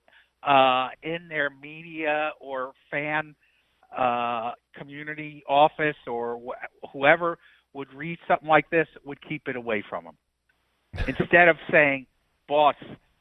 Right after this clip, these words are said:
Speaker 1: we've got a problem," they would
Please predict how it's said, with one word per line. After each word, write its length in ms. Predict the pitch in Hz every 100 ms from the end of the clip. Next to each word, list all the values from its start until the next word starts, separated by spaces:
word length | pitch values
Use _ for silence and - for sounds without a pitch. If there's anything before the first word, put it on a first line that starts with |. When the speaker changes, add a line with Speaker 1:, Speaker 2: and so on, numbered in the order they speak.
| _ _
Speaker 1:
we've 200 | 143 170
got 180 | 156 139
a 60 |
problem," 600 | - - 151 160 180 190 _ _ _ _ _ _ _ _ _ _
they 120 | 139
would 140 | 143